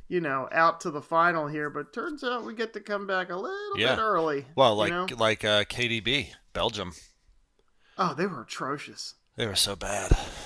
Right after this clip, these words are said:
Speaker 1: He
Speaker 2: They were
Speaker 1: was,
Speaker 2: so
Speaker 1: he,
Speaker 2: bad.
Speaker 1: honestly, he looked so sad.
Speaker 2: He's
Speaker 1: A-,
Speaker 2: never,
Speaker 1: like
Speaker 2: he has never done well for Belgium because I, I don't think he's on the same wavelength as any of those players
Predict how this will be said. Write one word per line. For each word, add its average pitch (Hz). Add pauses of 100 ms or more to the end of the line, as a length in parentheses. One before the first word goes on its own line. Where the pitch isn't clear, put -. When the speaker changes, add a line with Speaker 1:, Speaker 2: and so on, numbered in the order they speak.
(260)
Speaker 1:
He 233
Speaker 2:
They 277
were 285
Speaker 1:
was, 294
Speaker 2:
so 90
Speaker 1:
he, 254
Speaker 2:
bad. 175 (280)
Speaker 1:
honestly, 320
he 240
looked 226
so 208 (420)
sad. 170 (280)
Speaker 2:
He's 202
Speaker 1:
A-, -
Speaker 2:
never, 160
Speaker 1:
like 127
Speaker 2:
he 143
has 120
never 107
done 107
well 92
for 90
Belgium 85
because 101
I, -
I -
don't 165
think 131
he's 117
on 113
the 101
same 107
wavelength 101
as 95 (120)
any 98
of 87
those 87
players 80